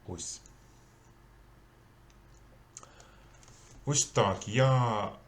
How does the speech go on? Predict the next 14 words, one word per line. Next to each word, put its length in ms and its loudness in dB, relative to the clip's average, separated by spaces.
всі 260 -4
оці 280 -4
модулі, 760 -6
оці 340 -14
ось 160 -10
модулі 560 -10
викла-, 560 -6
викладаю 800 0
на 160 -6
свій 340 -4
блог 540 -4
і 600 -4
роблю 380 -4
посилання 920 -4